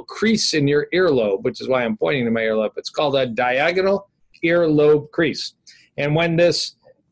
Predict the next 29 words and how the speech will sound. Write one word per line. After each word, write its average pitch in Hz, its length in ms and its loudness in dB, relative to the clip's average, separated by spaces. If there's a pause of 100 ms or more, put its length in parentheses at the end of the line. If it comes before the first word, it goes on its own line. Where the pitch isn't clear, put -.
(720)
podcast 175 520 2
is 143 160 0
finished, 185 480 0
go, 180 360 4
uh, 165 120 6
look 175 300 2
up 160 180 0
on 151 160 2
the 151 120 0
internet 143 480 0 (220)
Steven 180 600 0
Spielberg's 143 840 0
earlobes, 117 720 0
real 220 440 4
deep 151 340 0
earlobe 139 420 2
crease. 120 360 -4 (360)
Or 180 80 2
just 220 280 2
look 202 220 4
up 170 200 2
that 143 240 2
diagonal 165 480 2
earlobe 160 420 2
crease. 123 300 -2
You'll 139 100 0
see 156 260 0
exa-, 131 280 -4 (280)
examples. 160 1000 -2